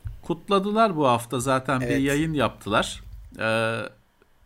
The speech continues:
Speaker 1: ödül olarak herkese Halo Infinite'in multiplayer'ını ücretsiz açtılar. Şu anda
Speaker 2: Hı.
Speaker 1: öyle şeye falan,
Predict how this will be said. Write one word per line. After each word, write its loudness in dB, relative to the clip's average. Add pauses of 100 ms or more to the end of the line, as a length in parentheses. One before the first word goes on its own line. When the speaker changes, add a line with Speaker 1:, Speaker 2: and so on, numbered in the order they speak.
(1040)
Speaker 1:
ödül 6
olarak 4
herkese 0 (480)
Halo 2
Infinite'in -2
multiplayer'ını 0
ücretsiz -2
açtılar. -2
Şu -2
anda 2
Speaker 2:
Hı. -6
Speaker 1:
öyle -6
şeye 2
falan, -2